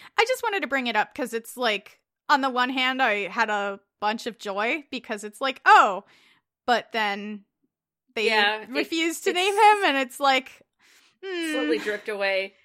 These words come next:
Speaker 1: Yeah.
Speaker 2: Like all of my, all, like all of my joys, except for a couple.
Speaker 1: I am,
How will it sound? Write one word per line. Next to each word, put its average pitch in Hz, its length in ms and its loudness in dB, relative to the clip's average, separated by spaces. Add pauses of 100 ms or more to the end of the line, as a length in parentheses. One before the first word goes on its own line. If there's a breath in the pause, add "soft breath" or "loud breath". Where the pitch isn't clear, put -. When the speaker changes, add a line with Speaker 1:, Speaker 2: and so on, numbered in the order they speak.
(160 soft breath)
Speaker 1:
Yeah. 403 140 2
Speaker 2:
Like 339 120 8
all 320 220 6
of 185 140 -12
my, 190 300 -6 (120)
all, 233 160 -2
like 240 140 -6
all 202 180 0
of 208 140 -6
my 196 160 -6
joys, 190 500 -6
except 339 380 -8
for 190 400 -8 (520)
a 202 80 -16
couple. - 360 -20 (640)
Speaker 1:
I 302 100 6
am, 359 300 2